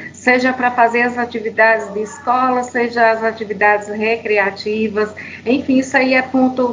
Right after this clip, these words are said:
primordial, né? Então, assim, é observar o comportamento. A criança que é vítima vai ter um comportamento inverso.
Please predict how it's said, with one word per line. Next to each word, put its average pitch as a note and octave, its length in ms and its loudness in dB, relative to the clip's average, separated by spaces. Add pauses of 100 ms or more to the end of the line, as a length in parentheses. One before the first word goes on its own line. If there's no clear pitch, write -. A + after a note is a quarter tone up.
primordial, A#3 1000 2 (360)
né? B3 640 4
Então, C4 260 2
assim, B3 280 0
é G#3 200 0
observar B3 680 2
o A#3+ 40 0
comportamento. A#3 960 -4 (360)
A - 140 2
criança E4 680 2
que D4+ 240 -8
é D4 140 4
vítima B3 580 -4
vai A#3+ 160 0
ter B3+ 160 -6
um B3+ 120 -2
comportamento B3+ 840 -2
inverso. G#3+ 580 -2